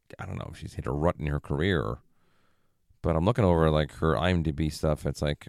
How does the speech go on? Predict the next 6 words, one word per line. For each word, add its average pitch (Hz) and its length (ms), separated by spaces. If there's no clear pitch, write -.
all 104 80
right, 82 100
well, 85 320
she - 200
made 95 400
the 82 500